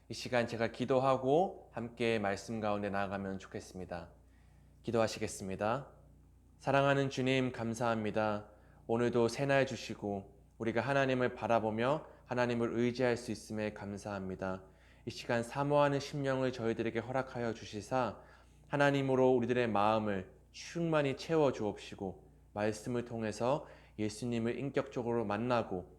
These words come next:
우리들의 삶 가운데 진정한 변화가 일어나게 하여 주옵소서. 사랑하는 주님,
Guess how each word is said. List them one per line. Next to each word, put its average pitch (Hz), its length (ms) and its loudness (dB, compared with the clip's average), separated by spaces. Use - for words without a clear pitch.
우리들의 110 340 0
삶 131 300 -4
가운데 123 800 2
진정한 117 520 -2
변화가 113 640 0
일어나게 107 340 -2
하여 101 340 -4
주옵소서. 101 720 -8
사랑하는 120 480 0
주님, 120 520 0